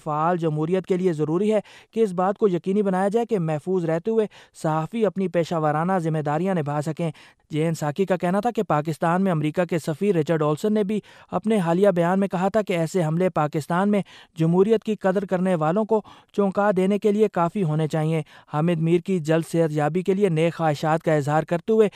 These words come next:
ترجمان جین ساکی نے زور دیا کہ حکومت پاکستان میڈیا پر ایسے حملوں میں ملوث عناصر کو انصاف کے کٹہرے میں لائے۔ محمد اشتیاق، وائس آف امریکہ، اسلام آباد۔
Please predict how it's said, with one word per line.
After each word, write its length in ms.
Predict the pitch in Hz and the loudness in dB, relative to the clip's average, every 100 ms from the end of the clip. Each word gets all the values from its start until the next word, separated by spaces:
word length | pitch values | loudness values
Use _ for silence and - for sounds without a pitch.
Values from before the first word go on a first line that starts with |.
| - - - | -8 -8 2
ترجمان 520 | 180 165 175 202 214 | 2 4 2 2 2
جین 200 | 180 180 | 0 0
ساکی 320 | 170 160 202 | 0 -2 0
نے 120 | 185 | 0
زور 220 | 151 175 | 2 0
دیا 240 | 202 208 202 - - - | 2 0 0 -2 -20 -2
کہ 100 | 180 | 0
حکومت 360 | 165 196 220 220 | 2 2 2 2
پاکستان 600 | 170 160 175 - 190 202 | 2 0 -2 0 2 2
میڈیا 280 | 165 165 196 | 2 2 2
پر 160 | 202 202 | 2 0
ایسے 360 | 165 156 185 | 0 -2 -2
حملوں 280 | 156 156 190 | 0 0 0
میں 120 | 196 | 0
ملوث 440 | 170 151 156 180 170 | 0 0 0 0 0
عناصر 400 | 151 160 220 208 | 0 0 0 0
کو 160 | 214 - - - | 0 0 -12 -4
انصاف 420 | 185 180 202 208 | -4 0 0 2
کے 120 | 220 | 0
کٹہرے 340 | 185 160 160 156 | 0 0 0 2
میں 120 | 156 | 2
لائے۔ 200 | 151 151 - - _ | 2 2 -2 -18 _
محمد 360 | 151 139 160 180 | -4 0 0 0
اشتیاق، 480 | 170 160 151 151 151 | 0 0 0 0 0
وائس 200 | 160 190 | 0 0
آف 100 | 185 | -2
امریکہ، 340 | 156 143 160 | -2 -2 0
اسلام 340 | 151 175 156 | -2 0 0
آباد۔ 320 | 147 147 143 | 0 2 2